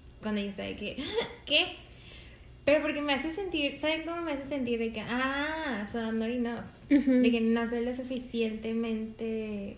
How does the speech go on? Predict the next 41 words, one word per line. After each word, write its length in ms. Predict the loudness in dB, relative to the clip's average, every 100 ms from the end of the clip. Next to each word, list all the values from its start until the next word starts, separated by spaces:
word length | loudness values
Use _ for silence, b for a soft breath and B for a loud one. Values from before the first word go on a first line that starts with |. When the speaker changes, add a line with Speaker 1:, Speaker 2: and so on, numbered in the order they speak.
| -6
Speaker 1:
whatever 520 | -4 -2 0 -2 -6 -8
para 420 | -4 -4 -4 -6 -4
ser 200 | -4 -2
tu 80 | -2
novia, 340 | 0 0 -2 -6 -16 -2
pero 220 | 0 0
sí 260 | -2 -6 -6
para 200 | -4 -6
hacer 180 | -6 -8
esta 220 | -8 -8
otra 200 | -8 -6
cosa. 260 | -6 -6
O 40 | -6
sea, 100 | -6
solo 300 | -4 -2 -2
me 140 | -2 -6
quieres 240 | -6 -8
para 300 | -6 -8 -8 -10 -8
esta 240 | -8 -4 -8
otra 220 | -8 -10
cosa 260 | -12 -12 -10
y 40 | -6
Speaker 2:
Sí. 320 | 2 4 6
Speaker 1:
no 40 | 4
para 220 | 2 -2
todo 240 | -6 -4 -4
lo 120 | -6
serio. 300 | -6 -8 -8
O 40 |
sea, 100 | -8
no 80 | -10 -10
te 80 | -10
quieres 220 | -8 -8
comprometer 380 | -8 -2 0 2
Speaker 2:
Ujú. 80 | 0
Speaker 1:
conmigo. 200 | 0 -2
Entonces 320 | -6 -4 -4 -2
eso 160 | -4
me 100 | -4
hace 140 | -6 -6
sentir 380 | -6 -6 -8